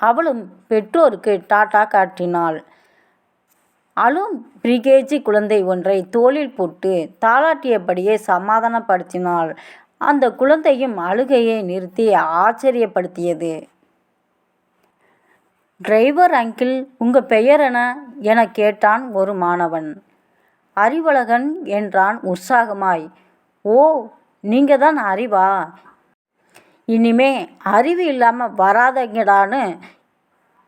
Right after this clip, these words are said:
எந்த டீச்சரும் எங்களை சொல்ல முடியாதே" என்றான் துடுக்கும் மாணவன் ஒருவன். சக மாணவ மாணவியர் கைதட்டி சிரித்தனர்.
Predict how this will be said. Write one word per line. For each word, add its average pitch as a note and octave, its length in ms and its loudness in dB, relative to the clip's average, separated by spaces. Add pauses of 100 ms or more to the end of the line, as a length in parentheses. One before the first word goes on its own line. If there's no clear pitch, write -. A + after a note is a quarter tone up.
(420)
எந்த B3 400 2
டீச்சரும் C4+ 720 -2 (160)
எங்களை B3 320 2
சொல்ல G#3+ 400 -2
முடியாதே" B3 720 0
என்றான் F#3+ 600 -2 (240)
துடுக்கும் C#4 440 -2
மாணவன் A#3 520 0
ஒருவன். F#3+ 540 -8 (580)
சக D4 440 0
மாணவ A3+ 520 0
மாணவியர் F#3+ 560 -4
கைதட்டி C#4 720 0
சிரித்தனர். F#3 600 -2